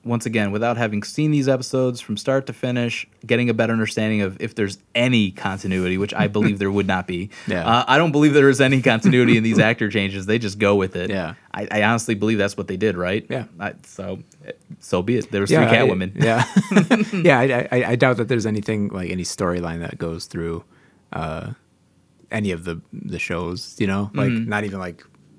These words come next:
Speaker 2: picking up from one, you know, like, sometimes there's, like, one thing in one episode that they maybe call back or something, but I'm sure even, like, the, the villains, when they run into them again, they don't mention any of their <laughs> previous things that happened on the show.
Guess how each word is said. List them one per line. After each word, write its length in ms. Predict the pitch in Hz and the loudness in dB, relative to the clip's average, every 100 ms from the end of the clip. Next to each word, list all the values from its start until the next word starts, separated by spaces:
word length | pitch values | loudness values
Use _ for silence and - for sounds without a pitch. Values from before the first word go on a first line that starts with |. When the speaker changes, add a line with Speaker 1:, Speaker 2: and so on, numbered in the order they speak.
| _ | _
Speaker 2:
picking 220 | 113 101 | -6 -4
up 120 | 95 | -4
from 220 | - 82 87 | -6 -10 -8
one, 360 | 87 85 85 - _ _ _ _ | -8 -8 -10 -14 _ _ _ _
you 100 | - | -6
know, 120 | 85 | -6
like, 160 | 80 - - | -6 -10 -16
sometimes 360 | - 113 98 90 | -6 -2 -2 -2
there's, 140 | 92 | -4
like, 140 | 90 92 | -6 -8
one 380 | 92 104 107 104 | -6 -2 0 0
thing 180 | 110 101 | -2 -2
in 180 | 95 95 | -2 -2
one 140 | 107 | -2
episode 420 | 101 98 - 98 | -4 -6 -4 -4
that 120 | 90 78 | -6 -6
they 140 | 90 | -8
maybe 180 | 90 90 | -6 -8
call 220 | - 85 | -8 -8
back 360 | 80 85 90 - | -6 -8 -8 -10
or 40 | |
something, 320 | 147 - 104 95 | -12 -12 -12 -10
but 180 | - 156 _ _ _ _ _ _ _ _ _ _ | -10 -12 _ _ _ _ _ _ _ _ _ _
I'm 80 | 131 | 0
sure 180 | 139 156 | 4 6
even, 220 | 135 127 | 6 4
like, 180 | 110 101 | 0 0
the, 340 | 107 101 101 | 0 0 -2
the 100 | 117 | -2
villains, 520 | 101 107 110 98 95 - | -2 0 0 0 -4 -4
when 100 | 98 | -4
they 160 | 95 | -4
run 260 | 95 107 104 | -4 -2 -2
into 180 | 110 104 | -2 -2
them 160 | 90 | -4
again, 260 | 90 95 90 | -6 -6 -6
they 80 | 90 | -6
don't 180 | 90 82 | -6 -6
mention 340 | 90 90 90 | -8 -6 -6
any 140 | 87 | -6
of 100 | 90 | -6
their 140 | 90 104 | -6 -6
<laughs> 0 | |
previous 800 | - 143 127 - 160 - 170 - | 2 4 4 0 -2 -2 -4 -4
things 300 | 135 113 107 | -2 -2 -2
that 120 | 101 | -4
happened 320 | 98 101 104 | -4 -6 -4
on 140 | 98 98 | -4 -4
the 80 | |
show. 320 | 92 107 113 | -4 -2 -2